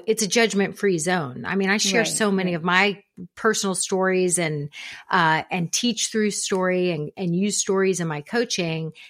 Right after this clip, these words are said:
Speaker 1: And it's real, it's authentic, and they know that. And so it's a judgment-free zone. And I think that's why my community is so beautiful, is because we have figured out a way to sort of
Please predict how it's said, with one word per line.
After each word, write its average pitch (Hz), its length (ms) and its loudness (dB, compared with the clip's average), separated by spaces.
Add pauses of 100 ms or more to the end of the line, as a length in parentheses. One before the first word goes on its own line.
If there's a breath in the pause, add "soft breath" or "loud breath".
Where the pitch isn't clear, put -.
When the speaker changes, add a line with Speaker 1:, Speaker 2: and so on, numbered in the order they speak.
Speaker 1:
And 208 140 2
it's 208 160 -2
real, 214 480 0
it's - 180 -6
authentic, 196 600 -2
and 185 120 -2
they 202 120 0
know 254 240 0
that. 147 360 -4
And 185 220 -2
so 190 420 2 (380 loud breath)
it's 220 180 0
a 214 60 0
judgment-free 202 760 0
zone. 208 340 0
And 165 100 -2
I 160 60 -4
think 165 200 -8
that's 160 220 -6
why 165 140 -2
my 156 160 -6
community 160 540 -6
is 143 120 -6
so 160 120 -6
beautiful, 175 580 -4
is 160 180 -4
because 170 600 -6 (440 soft breath)
we 202 800 2
have 190 160 -6
figured 196 460 2
out 180 360 0
a 196 60 -6
way 170 580 -2 (460 soft breath)
to 196 100 -6
sort 196 260 2
of 180 180 0